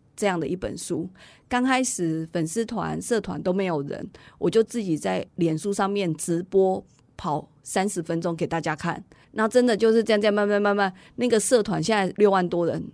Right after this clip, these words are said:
可是不是因为我很会跑啦，是作者那一本书卖得很好，反应很好，他只要分享就有。那我常常会从作者那边得到回馈，他就说他去演讲，有一个人他已经中风两年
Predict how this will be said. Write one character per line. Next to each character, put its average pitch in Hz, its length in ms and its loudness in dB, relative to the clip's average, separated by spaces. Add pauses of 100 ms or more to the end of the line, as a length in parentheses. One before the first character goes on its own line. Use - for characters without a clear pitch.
(240)
可 190 140 0
是 208 100 4
不 220 160 2
是 262 140 4
因 226 180 2
为 240 120 8
我 190 240 8
很 170 320 0
会 214 160 6
跑 185 220 -4
啦， - 140 -6 (320)
是 269 160 -4 (140)
作 285 180 8
者 180 200 6
那 190 160 2
一 220 40 4
本 175 200 0
书 196 280 2
卖 233 240 0
得 190 120 -2
很 170 200 -2
好， 175 220 -2
反 175 180 -2
应 233 160 0
很 185 200 0
好， 170 200 -2 (240)
他 240 140 0
只 233 140 0
要 208 160 6
分 202 240 -2
享 175 120 -2
就 175 140 0
有。 143 300 -4 (340)
那 269 140 2
我 196 120 4
常 185 200 0
常 190 160 0
会 226 120 4
从 180 280 -2
作 175 180 4
者 170 140 -2
那 180 120 0
边 196 200 0
得 170 120 -2
到 190 200 0
回 160 240 0
馈， 170 240 -2
他 208 200 -6
就 208 120 -4
说 208 280 -2 (280)
他 240 160 -2
去 254 120 -2
演 180 240 0
讲， 170 240 -6
有 165 140 0
一 196 80 4
个 202 160 2
人 131 380 -6
他 220 180 -4
已 175 60 -2
经 180 240 -4
中 185 260 0
风 180 400 -2 (200)
两 170 260 2
年 165 240 0